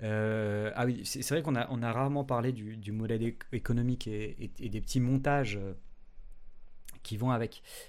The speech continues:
Euh, donc moi, aujourd'hui, ma source principale de rémunération, c'est le financement participatif. C'est des personnes qui donnent de l'argent sans contrepartie sur Tipeee et sur KissKissBankBank. Et après, il y a, il y a un peu Twitch, par exemple, mais il y en a suffisamment peu pour que j'ai pas encore été le,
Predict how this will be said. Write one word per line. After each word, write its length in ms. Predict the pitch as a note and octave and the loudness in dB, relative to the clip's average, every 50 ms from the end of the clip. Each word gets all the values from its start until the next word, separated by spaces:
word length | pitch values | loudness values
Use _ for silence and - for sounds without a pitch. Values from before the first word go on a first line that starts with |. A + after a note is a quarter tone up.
| - - - | -16 -12 -6
Euh, 840 | - A2+ A2 G#2+ G#2+ A2 A2 A2 A2 G#2+ G#2+ G#2+ G#2 G#2 G#2+ A2 - - C#3+ - - - - - - - - - | -2 0 0 2 2 2 2 0 0 0 0 0 0 -2 -2 -4 -4 -8 -10 -12 -14 -16 -20 -20 -20 -20 -12 -4
donc 240 | A2 A#2+ B2 - - | 0 0 0 2 4
moi, 340 | C#3+ C3+ C#3+ D#3+ D#3+ - - | 6 6 8 8 6 6 4
aujourd'hui, 460 | C#3+ B2+ C3+ C#3+ C#3+ - C3 C#3 C#3 | 4 8 10 10 12 10 10 6 6
ma 160 | C3 A#2+ A2+ | 4 2 2
source 220 | - - - - - | 2 0 0 0 0
principale 360 | C3+ A2+ A2 A2+ B2+ C3 B2 | -2 -2 0 0 2 2 2
de 60 | A2+ | 2
rémunération, 560 | G#2 G#2+ G#2+ G#2 G#2+ G2+ G2+ G2+ - - D3 | 2 0 0 0 0 0 -2 -2 0 0 0
c'est 220 | C#3 - - D3+ D3 | 0 2 2 2 2
le 80 | C#3 | 2
financement 520 | C3+ - - A2+ A2+ A2 - - A#2+ B2 A#2+ | 0 -2 -4 -4 -4 -4 -4 -4 -4 -4 -4
participatif. 640 | - A#2+ G#2+ - - - G#2+ G2+ - - - - - - - - - - - - | -4 -6 -6 -6 -6 -6 -6 -6 -8 -10 -12 -12 -12 -14 -14 -14 -14 -14 -14 -12
C'est 140 | - - G#2+ | -6 -4 -2
des 100 | G2+ G#2 | 0 0
personnes 440 | F#2+ G#2 F#2+ - C3 C#3 D3 D3 C#3 | 0 0 0 2 2 2 2 2 0
qui 180 | C#3 - G2+ F#2+ | -2 -4 -4 -4
donnent 480 | F#2+ F#2 F#2+ B2+ C3+ C#3 C3+ B2+ C3+ - | -4 2 4 6 6 8 6 4 0 -2
de 100 | - A2+ | 0 0
l'argent 360 | A2 G#2+ G2+ G2+ G2 G#2+ A2 | 2 2 2 0 0 0 -2
sans 240 | G2+ - - D3+ C#3+ | -2 -2 -2 -2 -2
contrepartie 720 | C#3 - B2+ - A2 F#2 G2+ F2 - - C3 C#3+ D3+ D3+ | -2 -2 -4 -2 -4 -4 -4 -4 -4 -2 -2 -2 0 -2
sur 220 | C#3 - - - - | -2 -4 -4 -6 -6
Tipeee 380 | - - - - - B2+ C3+ C3+ - - - - - - - | -6 -8 -6 -4 -4 -4 -4 -6 -8 -14 -16 -18 -18 -10 -6
et 200 | G2 G#2+ A2+ A2+ | -4 -2 -2 -2
sur 220 | - - G#2+ - | -2 -4 -6 -6
KissKissBankBank. 880 | - A2 - - - A2+ F#2 F#2 G2 F#2 F#2 F#2 G#2 B2+ C3 C3 - - - - - - - - | -4 -6 -4 -4 -4 -4 -4 -2 -2 -2 -2 -2 -2 -2 -4 -6 -8 -14 -20 -20 -20 -20 -10 -4
Et 100 | G2+ F#2+ | -2 -2
après, 360 | F2 F2 - G#2 G#2+ A2 A#2 | -2 -2 -2 -2 0 2 2
il 40 | A#2 | 2
y 40 | G#2 | 0
a, 180 | F#2 F#2 F2 - | 0 -2 -4 -4
il 60 | A2 | -6
y 60 | G#2+ | -4
a 60 | F2+ | -2
un 100 | F2+ F#2+ | -2 -2
peu 140 | F#2 - A#2 | 0 -2 -2
Twitch, 260 | - - B2 A#2 - | -2 -2 -2 -2 -2
par 120 | - G#2 G2 | -2 -2 -2
exemple, 240 | G2 G2 G#2+ G2+ - | -2 -2 -4 -6 -6
mais 80 | G2+ F#2+ | -4 -4
il 40 | F#2 | -4
y 40 | F#2+ | -4
en 40 | |
a 80 | F#2 F#2 | -4 -4
suffisamment 440 | F#2 - - - A2 G#2+ G2 G2 G2 | -6 -6 -6 -4 -4 -2 -2 -2 -2
peu 140 | - - A#2 | -2 -4 -4
pour 200 | - - G2 - | -4 -6 -6 -4
que 160 | - G2 F#2 | -4 -2 -2
j'ai 140 | F2 F#2 F#2 | -2 -4 -2
pas 120 | - G#2 | -2 -2
encore 320 | G#2 G2+ F#2 - G#2+ G2+ | -2 -2 -2 -2 -2 -4
été 180 | F#2+ F#2 - G2+ | -4 -4 -6 -6
le, 220 | F2 F2 E2 E2+ | -6 -6 -6 -8